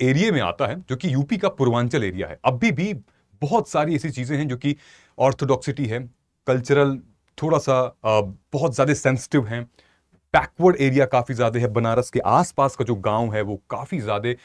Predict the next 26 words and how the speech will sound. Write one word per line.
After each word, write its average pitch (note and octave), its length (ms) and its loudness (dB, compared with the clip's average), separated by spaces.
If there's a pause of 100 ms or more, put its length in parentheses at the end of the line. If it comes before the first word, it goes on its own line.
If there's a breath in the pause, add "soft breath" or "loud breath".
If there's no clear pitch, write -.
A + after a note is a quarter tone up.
(240 soft breath)
वहां A2 80 -2
पे B2 120 -2
अवेयरनेस B2 440 2
की C3 120 -4
जरूरत G#2+ 440 -4
है। G#2+ 120 -6 (760)
बच्चे F#3+ 680 -2 (720)
कश्मीर D#3+ 380 6
से F3+ 140 2
कन्याकुमारी, B2 720 0 (400)
इधर C3 320 0 (160)
गुजरात B2+ 420 2
से E3 120 0
बंगाल, A2 480 -2
हर A3 180 0
तरफ C#3 300 0
से F3 120 -2
वहां B2 220 -2
बच्चे A2+ 260 -4
आते F#2 260 0
हैं D3+ 100 -6
पढ़ाई G3+ 280 0
करने। F2 400 -10
मैंने C3+ 180 0
कहा F3+ 160 2
ना, E3 100 -10